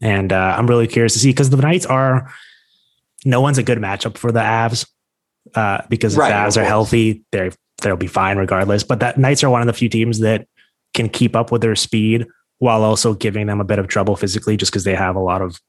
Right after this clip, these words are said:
Speaker 1: really big, strong players. And so,
Speaker 2: Yep.
Speaker 1: uh, it's, it's, it's gonna be an interesting matchup. I, I wanted to make a note on the Avs. They're currently sitting at sixty point one shot attempt share at five on five and sixty point three expected goal share.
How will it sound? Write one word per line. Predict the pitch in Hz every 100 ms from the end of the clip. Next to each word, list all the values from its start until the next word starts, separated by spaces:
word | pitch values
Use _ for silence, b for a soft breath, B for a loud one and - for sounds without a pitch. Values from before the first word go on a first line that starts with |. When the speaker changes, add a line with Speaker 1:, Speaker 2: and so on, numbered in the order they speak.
| _
Speaker 1:
really | 101 92
big, | 87 92 92 90 _ _ _
strong | - 92 92 90
players. | 95 95 110 127 -
And | 117 104
so, | - 113 101 95 B B
Speaker 2:
Yep. | 110 113
Speaker 1:
uh, | 95 95 - _ -
it's, | 131 160
it's, | 151 135 -
it's | - -
gonna | - 135
be | 151
an |
interesting | 131 127 127 113
matchup. | 110 107
I, | 113 131
I |
wanted | 143 156
to |
make | 131 131
a |
note | 117 113
on | 110
the | 104
Avs. | 110 107 98 95 - _ _ _ -
They're | 120
currently | - 123 131
sitting | 123 117 110 110
at | 101
sixty | - 120 117
point | - 113 101
one | 101 101 101 - _ _ _ _ -
shot | - 101
attempt | 104 107 95
share | 113 104 101 101 _ -
at | -
five | 110
on | 107 107
five | 107 104
and | 104
sixty | - 107 - 104
point | 101 101
three | 92 101 98
expected | - 98 -
goal | - 101
share. | 98 107 107